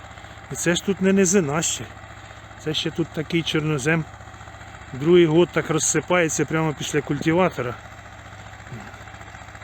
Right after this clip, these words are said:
А цей рік замочило, закисло, що страх Господній. Готовимо,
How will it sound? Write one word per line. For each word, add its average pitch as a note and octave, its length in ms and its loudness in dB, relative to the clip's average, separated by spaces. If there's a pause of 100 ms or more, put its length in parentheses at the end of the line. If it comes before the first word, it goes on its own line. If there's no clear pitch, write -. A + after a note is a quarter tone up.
(1160)
А D3+ 160 2
цей G3 300 4
рік F3+ 160 4 (720)
замочило, E3+ 720 4
закисло, F#3+ 640 4 (1040)
що C#3 180 -2
страх D#3+ 320 2
Господній. A2+ 600 -4 (1500)
Готовимо, E3 760 4